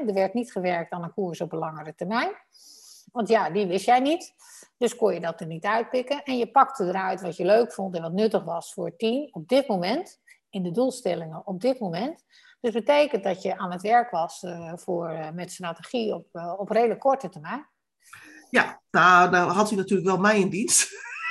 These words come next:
Speaker 1: Ja.
Speaker 2: Dus, eh, nee, nee, maar zonder gekheid, hè. Ik bedoel, wie je ook op zo'n, op zo'n team hebt zitten, dit is geen manier om een organisatie te sturen.
Speaker 1: Absoluut niet.
Speaker 2: Dus als het gaat, en, en, en dat komt ook, hè,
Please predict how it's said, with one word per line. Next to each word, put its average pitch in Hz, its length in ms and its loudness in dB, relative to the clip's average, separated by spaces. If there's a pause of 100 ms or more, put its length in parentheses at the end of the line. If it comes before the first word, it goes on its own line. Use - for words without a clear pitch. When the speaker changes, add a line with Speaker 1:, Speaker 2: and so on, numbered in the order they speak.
(1120)
Speaker 1:
Ja. - 360 -2 (320)
Speaker 2:
Dus, 202 260 2
eh, - 140 0
nee, 165 200 4
nee, 180 520 4
maar 247 140 0
zonder 254 240 2
gekheid, 190 420 2
hè. 202 80 0
Ik 226 140 -2
bedoel, 190 320 -4 (160)
wie 233 200 6
je 240 140 6
ook 202 320 2
op - 160 -4
zo'n, - 260 -2
op 180 180 -2
zo'n 180 200 -2
team 196 200 2
hebt 147 160 -4
zitten, 254 440 -4 (280)
dit 311 240 4
is - 180 2
geen 254 260 2
manier 208 340 6
om 180 60 0
een 180 80 -4
organisatie 170 640 -2
te - 60 -10
sturen. - 500 -8 (180)
Speaker 1:
Absoluut 175 540 -4
niet. 156 360 -18 (340)
Speaker 2:
Dus 196 200 4
als 285 180 6
het 269 140 4
gaat, 269 320 6
en, 233 240 4
en, 220 300 2
en 214 140 2
dat 240 180 2
komt 285 280 2
ook, 262 340 2
hè, 262 180 0